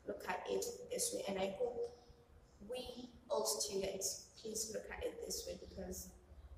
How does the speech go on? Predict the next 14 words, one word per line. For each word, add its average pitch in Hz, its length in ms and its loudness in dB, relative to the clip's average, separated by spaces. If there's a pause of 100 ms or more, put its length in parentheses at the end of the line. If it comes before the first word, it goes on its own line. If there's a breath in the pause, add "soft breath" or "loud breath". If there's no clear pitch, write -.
(340)
all - 160 8
we - 160 2
can 208 120 2
say 208 180 2
is - 160 4
Alhamdulillah 202 680 2 (100)
ala 196 240 2
kulli 208 260 -6
hal 196 120 -4 (100)
if - 80 2 (140)
you 392 80 -4
are - 240 0
at. - 100 -2 (460)
So - 580 8